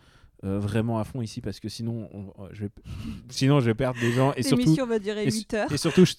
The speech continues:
Speaker 1: tu me regardes avec des yeux qui s'écarquillent au fur et à mesure. Mais c'est passionnant parce que c'est une série qui nous pousse à, au théorie crafting et surtout qui nous demande, genre, où est-ce qu'on va ? Et c'est vraiment une série à la fois, j'ai jamais rien vu d'aussi ambitieux, euh,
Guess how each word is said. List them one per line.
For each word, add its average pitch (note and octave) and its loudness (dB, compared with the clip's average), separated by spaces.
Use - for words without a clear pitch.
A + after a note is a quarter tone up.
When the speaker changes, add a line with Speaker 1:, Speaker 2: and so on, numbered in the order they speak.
Speaker 1:
tu - -6
me B2+ 0
regardes C#3+ 4
avec B2+ 2
des B2 -2
yeux B2+ 4
qui A#2 4
s'écarquillent D#3+ 2
au C3 0
fur C3 -2
et - 4
à B2 2
mesure. C3 0
Mais D3+ 6
c'est - 2
passionnant F#3 -2
parce C#3 -8
que F3+ 0
c'est - -4
une C#3 -2
série D3 -2
qui - -10
nous B2 -2
pousse - -4
à, B2 4
au A#2+ 4
théorie C3+ 6
crafting D#3 -4
et A2 -4
surtout F3 -2
qui C3+ -4
nous B2 2
demande, C3+ -2
genre, G#2+ -6
où C#3 2
est-ce E3+ 0
qu'on D3 -4
va ? G#2 -2
Et A#2+ -2
c'est D#3 0
vraiment D3 0
une C#3 -6
série D3+ 0
à G2 -6
la C3+ -4
fois, B2+ -4
j'ai C3+ -4
jamais E3 2
rien D3 6
vu D3 2
d'aussi C#3 2
ambitieux, C3 -2
euh, A2+ -4